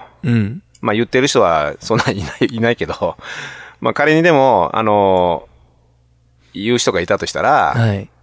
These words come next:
Speaker 2: それって気持ちいいですよね。
Speaker 1: うん。
Speaker 2: うん。というふうに、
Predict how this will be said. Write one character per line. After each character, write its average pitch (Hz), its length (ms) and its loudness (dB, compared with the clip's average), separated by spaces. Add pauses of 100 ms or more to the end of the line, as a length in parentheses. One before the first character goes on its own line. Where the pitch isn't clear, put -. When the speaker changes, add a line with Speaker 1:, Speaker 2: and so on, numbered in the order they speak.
Speaker 2:
そ 127 140 0
れ 123 100 4
っ - 20 -8
て 120 140 -4
気 120 100 -2
持 117 120 2
ち - 120 -6
い - 20 -4
い - 40 -4
で - 80 -8
す - 100 -10
よ - 60 -12
ね。 117 240 -12
Speaker 1:
う 120 60 2
ん。 101 800 -2
Speaker 2:
う 104 80 -12
ん。 80 220 -12 (1700)
と 214 140 4
い 175 80 4
う 175 80 4
ふ 175 120 0
う 98 60 0
に、 95 400 -4